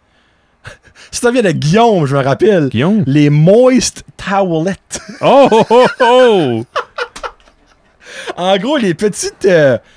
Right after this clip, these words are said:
Speaker 1: napkins trempes, moi, j'appelle ça,
Speaker 2: Ouais.
Speaker 1: genre de. Mais genre que tu peux te laver les parties intimes avec, là, pas eux autres qu'il y a dans, au Dixie Lee, là.
Speaker 2: Ok, ah.
Speaker 1: Tu sais, genre, euh, anti-, ben, antibactérienne ou
Speaker 2: Ouais,
Speaker 1: whatever,
Speaker 2: ouais, ouais.
Speaker 1: là. Euh,
Speaker 2: Ouais, j'ai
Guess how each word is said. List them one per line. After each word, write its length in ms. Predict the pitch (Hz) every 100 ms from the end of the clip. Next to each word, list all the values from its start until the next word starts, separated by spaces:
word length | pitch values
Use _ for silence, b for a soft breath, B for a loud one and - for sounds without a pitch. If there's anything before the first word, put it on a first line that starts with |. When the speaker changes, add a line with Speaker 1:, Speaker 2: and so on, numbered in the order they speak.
| b -
Speaker 1:
napkins 600 | 131 190 - - 233 180
trempes, 280 | - 180 440 427
moi, 200 | 131 170
j'appelle 240 | 269 285
ça, 80 | -
Speaker 2:
Ouais. 40 | 294
Speaker 1:
genre 200 | 254 254
de. 160 | 285 403 - b b
Mais 120 | 135 131
genre 300 | 202 226 180
que 100 | 147
tu 140 | -
peux 120 | -
te 80 | 143
laver 380 | 120 135 143 175
les 100 | 151
parties 240 | 135 -
intimes 200 | 143 156
avec, 240 | 127 156 -
là, 60 | -
pas 120 | 160
eux 140 | 139
autres 200 | 160 165
qu'il 140 | - 139
y 20 |
a 60 |
dans, 260 | 143 117 101 B B -
au 120 | 123
Dixie 360 | 120 127 - 127
Lee, 220 | 151 131 98 -
là. 80 | 104
Speaker 2:
Ok, 100 | 117 113 98 90
ah. 760 | 127 147 139 110 85 78 76
Speaker 1:
Tu 60 | -
sais, 60 | 131
genre, 200 | 151 135
euh, 140 | 113 120
anti-, 420 | 127 120 - 131
ben, 420 | 117 107 101 95
antibactérienne 760 | 110 - 123 - 107 127 160 139
ou 100 | 117
Speaker 2:
Ouais, 60 |
Speaker 1:
whatever, 200 | 101 120
Speaker 2:
ouais, 80 | 175
ouais. 60 | 247
Speaker 1:
là. 60 | 302 B B B B -
Euh, 440 | 110 123 117 104 98
Speaker 2:
Ouais, 180 | 165 233
j'ai 440 | 98 98 92